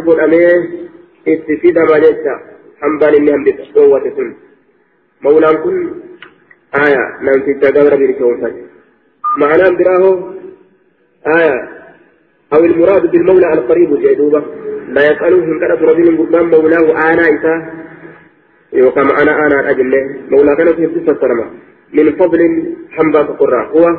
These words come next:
حنبا كن عنده سبيل ركعتين. فيمنعه ويتنبوت إياه حنبا سن. آية. إلا دعيا يا من ولي له إسفني يوم القيامة بياك يا ماذا؟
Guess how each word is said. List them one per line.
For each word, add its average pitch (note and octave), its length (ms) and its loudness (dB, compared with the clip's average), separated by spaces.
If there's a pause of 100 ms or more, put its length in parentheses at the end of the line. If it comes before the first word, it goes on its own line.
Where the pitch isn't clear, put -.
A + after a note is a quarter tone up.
(280)
حنبا E3 300 0
كن D#3 260 2
عنده D#3 240 2
سبيل D#3 200 0
ركعتين. D3 400 -2 (460)
فيمنعه F3 500 2
ويتنبوت E3 640 2
إياه D#3+ 320 0 (100)
حنبا E3 320 0
سن. A2 220 -6 (1200)
آية. D3 440 0
إلا E3 240 2
دعيا F3 360 4 (120)
يا D#3 380 0
من D#3+ 140 0
ولي F#3 220 2
له F3 220 0
إسفني D#3+ 420 0
يوم D3+ 120 4
القيامة D#3 380 2
بياك D#3 400 0
يا C#3+ 180 2
ماذا؟ C#3+ 300 -2